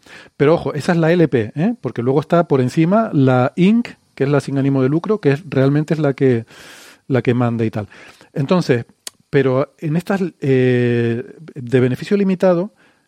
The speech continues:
está limitado la responsabilidad de los que invierten en ella, pero también su poder. Quiero decir que lo que pueden hacer tiene,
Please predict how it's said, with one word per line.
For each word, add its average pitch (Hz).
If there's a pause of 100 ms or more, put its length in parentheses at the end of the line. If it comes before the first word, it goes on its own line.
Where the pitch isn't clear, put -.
(160)
está 170
limitado 175
la 123
responsabilidad 123
de 123
los 117
que 127
invierten 120
en 151
ella, 170
pero 127
también 127
su 143
poder. 131
Quiero 117
decir 131
que -
lo 120
que 117
pueden 127
hacer 147
tiene, 139